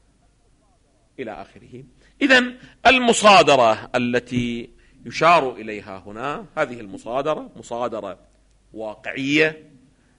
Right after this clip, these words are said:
يعني ادعاء مدعى، المدعى فيها أنها أمر وجداني، كادعاء أنه في القضايا الرياضية، كالادعاء الموجود في جملة من الأوليات والضروريات واليقينيات الأرسطية.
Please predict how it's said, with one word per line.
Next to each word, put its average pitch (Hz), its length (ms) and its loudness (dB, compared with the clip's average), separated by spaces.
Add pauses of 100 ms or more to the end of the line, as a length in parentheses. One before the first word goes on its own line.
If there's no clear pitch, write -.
(120)
يعني 113 580 -10 (140)
ادعاء 104 800 -6 (540)
مدعى، 107 580 -6
المدعى 107 560 -8
فيها 110 380 -10
أنها 110 380 -16
أمر 117 180 -16
وجداني، 117 880 -12 (720)
كادعاء 113 1080 -8
أنه 110 380 -18
في 110 80 -20
القضايا 113 460 -8
الرياضية، 120 640 -8 (100)
كالادعاء 113 840 -12
الموجود 113 720 -18
في 110 180 -18
جملة 123 640 -14 (320)
من 120 160 -12
الأوليات 113 1040 -4
والضروريات 113 960 -6
واليقينيات 117 920 -8
الأرسطية. 143 840 -12